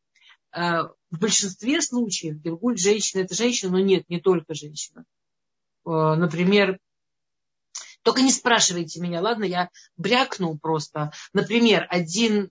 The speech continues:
э, есть такой вопрос в Мидраше, что Систра называет Ель в мужском роде. Он же был колдун какого-то сумасшедшего уровня. Он видел, что ее следующий Гилгуль мужчина.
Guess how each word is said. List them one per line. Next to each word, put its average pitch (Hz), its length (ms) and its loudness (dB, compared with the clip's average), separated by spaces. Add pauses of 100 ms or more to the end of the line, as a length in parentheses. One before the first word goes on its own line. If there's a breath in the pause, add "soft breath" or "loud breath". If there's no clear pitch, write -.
(140)
э, 165 560 2
есть 190 260 0
такой 175 260 -4
вопрос 190 500 2
в - 40 -20
Мидраше, 165 460 -4 (400)
что 156 560 2 (880)
Систра 185 600 0
называет 170 520 0
Ель 190 240 4
в 175 40 -10
мужском 170 460 -2
роде. 156 380 -2 (800)
Он 180 140 2
же 175 120 2
был 180 320 0
колдун 190 500 4
какого-то 180 460 -4
сумасшедшего 185 800 -2
уровня. 190 520 -4 (240 loud breath)
Он 190 180 4
видел, 202 380 2
что 170 180 -2
ее 170 180 2
следующий 175 460 -4
Гилгуль 170 360 0
мужчина. 156 520 -6